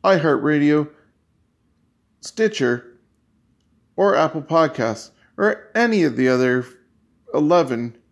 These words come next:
outlets that I haven't mentioned, including Podcoin, where you can earn money just for listening to this podcast.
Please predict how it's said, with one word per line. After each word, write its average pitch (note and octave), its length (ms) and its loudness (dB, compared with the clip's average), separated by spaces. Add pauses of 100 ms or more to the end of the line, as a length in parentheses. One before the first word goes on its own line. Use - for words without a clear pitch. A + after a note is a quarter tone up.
(120)
outlets C#3+ 440 0
that D3+ 100 -6
I D#3 140 2
haven't D3+ 360 -4
mentioned, B2+ 440 -8
including D3 540 -2
Podcoin, A#2 720 -4 (300)
where D#3+ 160 -2
you F3 240 0
can D3 480 -6 (640)
earn F#3 260 2
money E3 300 2
just E3 320 -6
for F#3 100 0
listening F3+ 360 -2
to F#3 40 0
this F3+ 140 0
podcast. F3+ 720 -2